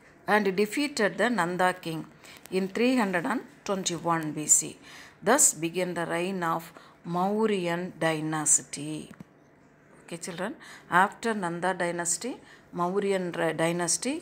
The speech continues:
came into existence in North India. During Chandragupta's reign, Seleucus Nicator, the general of Alexander, underline,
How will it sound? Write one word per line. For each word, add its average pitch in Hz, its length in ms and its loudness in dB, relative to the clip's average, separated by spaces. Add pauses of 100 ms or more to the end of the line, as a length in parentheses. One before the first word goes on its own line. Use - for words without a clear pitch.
came 180 280 -2
into 185 200 -2
existence 185 720 0
in 220 140 0 (420)
North 175 500 -4
India. 151 560 -4 (2500)
During 247 380 4
Chandragupta's 185 1300 4 (720)
reign, 180 540 0 (200)
Seleucus 269 760 4
Nicator, 170 600 -4 (200)
the 165 160 0
general 202 500 0
of 247 160 0
Alexander, 170 800 0 (320)
underline, 180 480 0